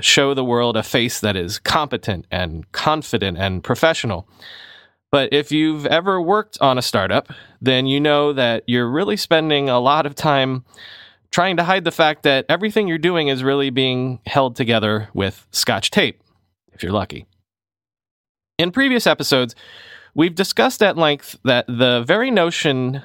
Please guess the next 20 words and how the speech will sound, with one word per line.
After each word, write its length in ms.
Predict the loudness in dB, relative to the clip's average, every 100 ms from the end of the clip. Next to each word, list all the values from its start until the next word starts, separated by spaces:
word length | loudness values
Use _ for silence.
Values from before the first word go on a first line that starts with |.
| -2
of 420 | 0 2 -2 -4 0
e-commerce 580 | 0 2 0 2 -2 -2
when 140 | -2
it 100 | 0
started, 460 | 0 0 -2 -8 -18 -20 -20 -20 -20 _ _
of 300 | -2 0 0
buying 320 | 0 2 2 0
and 100 | 0
selling 380 | 2 2 0
goods 260 | 0 0 0
online, 680 | 0 2 0 0 -2 -6 -8 _ _ _ _ _
was 600 | 2 2 4 0 -2 -4 0
a 360 | 2 2 0
dubious 560 | 0 -2 0 0 0 -2
proposition 720 | 0 0 0 0 0 0 -2
to 500 | -2 0 0 0 0
a 80 | 0
lot 280 | 2 2 0
of 100 | -6
people 380 | -10 -10 -16